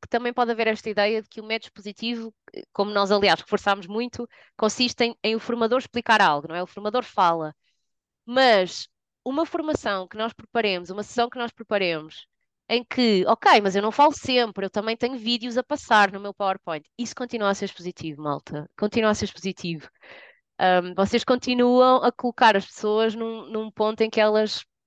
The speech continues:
estão passivamente a ver ou a ouvir alguma coisa. É claro que ter vídeos, ter mind maps, ter, eh, figuras, ter imagens é estimulante visualmente, é melhor do que ser um, só vocês a falar o tempo inteiro,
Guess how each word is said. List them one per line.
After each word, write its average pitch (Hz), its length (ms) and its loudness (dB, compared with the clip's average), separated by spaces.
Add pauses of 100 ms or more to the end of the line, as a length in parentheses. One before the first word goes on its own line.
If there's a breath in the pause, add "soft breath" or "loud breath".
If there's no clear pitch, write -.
estão 220 280 -4
passivamente 220 720 -4
a 214 60 -2
ver 208 380 -2
ou 208 80 0
a 208 100 0
ouvir 196 240 -6
alguma 196 280 -2
coisa. 160 420 -12 (460 soft breath)
É - 80 -2
claro 220 260 4
que - 80 -12
ter 240 200 4
vídeos, 202 560 2
ter 202 220 0
mind 208 280 2
maps, 208 520 0
ter, 196 260 -2
eh, 196 220 0
figuras, 208 520 -6
ter 208 140 -4
imagens 208 720 -2
é - 60 -4
estimulante 208 600 -6
visualmente, 196 640 -4
é 202 60 0
melhor 214 340 4
do 202 120 -8
que - 140 -20
ser 214 360 0
um, 196 160 -14 (760)
só 240 240 6
vocês 240 340 4
a 226 60 2
falar 214 380 2
o 214 40 -10
tempo 208 240 -10
inteiro, 214 480 0